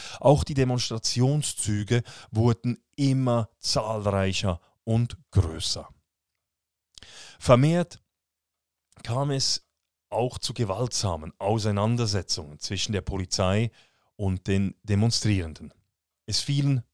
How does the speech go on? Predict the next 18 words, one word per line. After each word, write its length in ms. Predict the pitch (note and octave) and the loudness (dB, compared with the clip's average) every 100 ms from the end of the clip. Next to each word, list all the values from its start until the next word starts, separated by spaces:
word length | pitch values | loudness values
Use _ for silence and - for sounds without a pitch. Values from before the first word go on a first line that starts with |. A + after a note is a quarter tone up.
| _ _ | _ _
auch 180 | G#2 - | -2 0
Schüsse, 420 | - F#2 - - _ _ _ _ _ _ _ - - - | 0 0 -2 -6 _ _ _ _ _ _ _ -20 -20 -6
was 200 | G#2+ G2 | -2 -2
die 120 | A#2+ | 0
Stimmung 420 | G#2+ C3+ C3+ C3+ B2 | 0 0 2 2 0
in 140 | G#2+ | 0
der 320 | G2+ F2+ F#2 | 0 -2 -2
Windy 400 | A2+ B2 A2 G2+ | 0 0 0 -2
City 480 | F#2 - A#2+ A#2+ G#2+ _ _ _ _ | -2 -2 0 -2 -4 _ _ _ _
nicht 500 | G#2 G#2 G2 - - _ _ _ _ _ | 0 4 2 0 -8 _ _ _ _ _
beruhigte. 520 | F2+ D#2 D2 - D#2+ - _ _ _ _ _ _ _ _ _ _ - - | -8 -8 -10 -16 -20 -20 _ _ _ _ _ _ _ _ _ _ -20 -8
Am 140 | - B2+ | 2 4
ersten 360 | D#3+ D#3+ C3+ | 4 2 2
Mai 360 | B2 A#2+ B2+ - | 4 4 2 0
achtzehnhundertsechsundachtzig 1120 | A2 G#2 - F#2+ A#2 C3 - A#2+ A#2+ - A#2 | -2 -2 -4 0 0 0 -2 -2 -2 -4 -4
schlossen 400 | - B2 C3 C3 | 0 0 0 -4
sich 260 | B2+ B2 - | -2 -2 -2
dem 280 | G#2 G2 | -2 -4